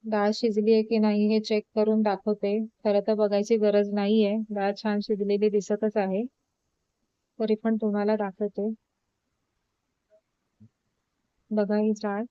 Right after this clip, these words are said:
छान मऊसूत अशी शिजून तयार झालेली आहे. अवघ्या पाच मिनिटांमध्ये ही भाजी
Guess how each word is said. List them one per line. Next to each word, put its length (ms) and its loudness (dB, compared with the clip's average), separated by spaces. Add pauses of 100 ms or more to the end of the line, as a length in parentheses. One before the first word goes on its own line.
(140)
छान 280 -2
मऊसूत 500 0
अशी 280 0
शिजून 300 -2 (180)
तयार 260 0
झालेली 400 0
आहे. 260 -2 (180)
अवघ्या 320 -2 (120)
पाच 260 -2
मिनिटांमध्ये 800 2
ही 100 0
भाजी 380 0